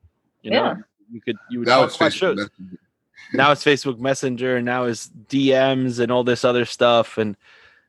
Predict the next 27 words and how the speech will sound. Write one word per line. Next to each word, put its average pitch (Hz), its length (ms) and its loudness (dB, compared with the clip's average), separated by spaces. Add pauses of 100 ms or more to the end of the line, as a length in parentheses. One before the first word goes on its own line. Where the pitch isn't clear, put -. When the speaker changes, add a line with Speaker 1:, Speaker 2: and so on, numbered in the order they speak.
Speaker 1:
man, 120 320 0
we've 113 240 0
come 113 180 0
a 110 60 -4
long 110 300 -2
way. 110 220 0 (440)
Um, 101 320 0 (460)
but 151 180 2
Stephanie, 180 500 2 (1000)
thank 160 220 2
you 147 100 4
so 139 160 2
much 131 220 0
for 127 120 -6
coming, 117 500 0 (180)
coming 127 200 0
on 120 140 0
the 113 80 -2
podcast 110 500 0
today. 107 200 2
We 107 120 0
really 117 240 2
appreciate 110 500 -2
it. 107 140 2
We 117 120 2
also 131 260 2
really, 127 480 2